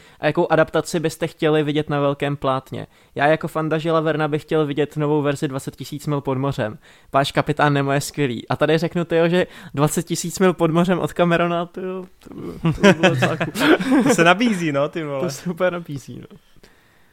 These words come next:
Speaker 2: No, já přemýšlím jako od něj.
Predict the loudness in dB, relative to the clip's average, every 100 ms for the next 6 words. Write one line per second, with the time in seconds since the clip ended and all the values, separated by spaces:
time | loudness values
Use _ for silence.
0 | _ -14 -8 -4 -2 -2 -2 -6 -6 -6
1 | -6 -8 -10 -8 -8 -8 -8 -10 -10 -10
2 | -10 -12 -12